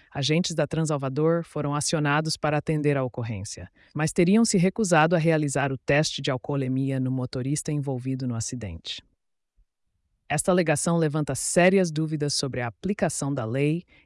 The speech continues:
e a garantia de um processo justo e transparente.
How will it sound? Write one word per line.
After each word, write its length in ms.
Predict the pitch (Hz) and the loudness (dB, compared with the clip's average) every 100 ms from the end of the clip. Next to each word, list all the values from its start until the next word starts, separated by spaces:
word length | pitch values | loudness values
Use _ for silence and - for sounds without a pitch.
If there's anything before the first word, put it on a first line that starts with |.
| _ | _
e 120 | 156 | -2
a 60 | 147 | 0
garantia 640 | 135 143 131 - - 190 | 0 0 0 0 0 2
de 80 | 185 | 0
um 80 | 156 | -2
processo 520 | 131 123 - 139 - | -4 -4 -2 -4 -4
justo 520 | 123 135 180 - - | -6 -2 -2 -2 -8
e 80 | - | -10
transparente. 960 | 143 139 139 - 123 90 78 - - | -6 -4 -4 -4 -6 -6 -10 -10 -12